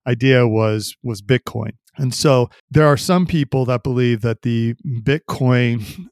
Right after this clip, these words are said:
um, Bitcoin ecosystem is the only ecosystem that should exist. It has the capabilities to solve the problems that must be solved. And therefore, focusing energy and resources on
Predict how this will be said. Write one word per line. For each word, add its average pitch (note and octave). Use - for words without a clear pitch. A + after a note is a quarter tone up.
um, A2
Bitcoin C#3
ecosystem A2+
is A#2+
the A#2
only C#3+
ecosystem A2+
that A#2
should B2+
exist. B2+
It C3
has A#2+
the A#2
capabilities A#2
to A#2
solve A#2
the A#2
problems B2
that A#2
must A#2
be A2
solved. C#3+
And B2
therefore, C3
focusing C3
energy A#2+
and A2+
resources B2
on A#2